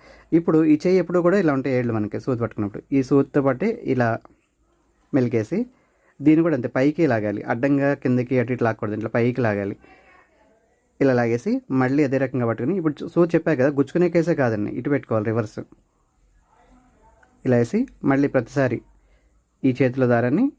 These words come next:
ఇలా మెలికేసుకుంటారు. ఇలా మొత్తం ఇదంతా కవర్ అయ్యేదాకా కుట్టుకుంటూ రావడం. ఆ ప్రతిసారి ఇలా పైకి లాగాలి. ఇది సన్నగా ఉంటుంది దారం, మనం రెండు పేటలు ఎక్కించాం కాబట్టి ఎక్కువ సార్లు కుట్టాల్సి వస్తుంది. నేనైతే నాలుగు పేటల మీద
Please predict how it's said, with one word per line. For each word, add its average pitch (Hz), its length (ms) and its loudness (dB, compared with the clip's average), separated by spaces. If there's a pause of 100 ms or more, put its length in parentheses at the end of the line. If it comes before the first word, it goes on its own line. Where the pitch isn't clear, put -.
ఇలా 123 160 2
మెలికేసుకుంటారు. 107 680 -4 (1800)
ఇలా 156 180 4
మొత్తం - 280 -2 (140)
ఇదంతా 143 400 2
కవర్ 135 160 0
అయ్యేదాకా 127 360 0
కుట్టుకుంటూ 127 320 -2
రావడం. 110 200 -2 (120)
ఆ - 100 -4
ప్రతిసారి 139 480 0
ఇలా 135 160 0
పైకి 123 280 0
లాగాలి. 101 300 -4 (3500)
ఇది 147 180 4
సన్నగా 156 320 4
ఉంటుంది 131 240 0
దారం, 123 300 0
మనం 127 180 0
రెండు 123 160 0
పేటలు 135 220 0
ఎక్కించాం 117 320 -4
కాబట్టి 143 240 0
ఎక్కువ 185 240 0
సార్లు 139 180 0
కుట్టాల్సి 123 300 -2
వస్తుంది. 107 280 -10 (2000)
నేనైతే 156 320 4
నాలుగు 165 200 2
పేటల 170 180 -2
మీద 156 80 2